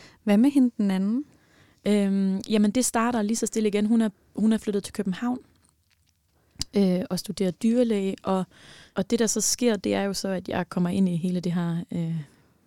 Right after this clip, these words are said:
Speaker 2: mediehalløj med bagedysten, og får en masse job i København. Og, øhm, gør så, at jeg...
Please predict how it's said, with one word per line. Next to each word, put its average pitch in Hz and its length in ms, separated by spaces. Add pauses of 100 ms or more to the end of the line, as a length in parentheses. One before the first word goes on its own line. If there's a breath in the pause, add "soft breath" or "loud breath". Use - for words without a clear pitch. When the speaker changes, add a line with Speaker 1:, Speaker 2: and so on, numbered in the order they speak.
(100)
Speaker 2:
mediehalløj 180 720
med 170 120
bagedysten, 196 840
og 180 200 (400 loud breath)
får 208 180
en 185 80
masse 185 260
job 202 140
i 214 40
København. 185 420 (840 soft breath)
Og, 170 380
øhm, 160 540
gør 190 120
så, 190 120
at 175 140
jeg... 165 220